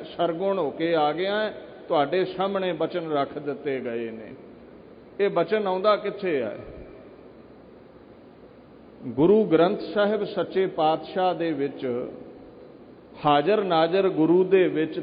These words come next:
ਤਕਰੀਬਨ ਵਾਹਿਗੁਰੂ ਬਾਈ ਵਾਰਾਂ ਨੇ ਤੇ ਬਾਈ ਵਾਰਾਂ ਦੇ ਵਿੱਚੋਂ ਇੱਕ ਵਾਰ ਹੈ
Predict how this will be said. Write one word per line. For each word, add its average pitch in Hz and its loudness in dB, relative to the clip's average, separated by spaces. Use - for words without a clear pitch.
ਤਕਰੀਬਨ 165 -2
ਵਾਹਿਗੁਰੂ 170 0
ਬਾਈ 156 0
ਵਾਰਾਂ 131 0
ਨੇ 117 -6
ਤੇ 196 6
ਬਾਈ 160 2
ਵਾਰਾਂ 185 4
ਦੇ 196 2
ਵਿੱਚੋਂ 175 -4
ਇੱਕ 170 -6
ਵਾਰ 135 2
ਹੈ 113 -6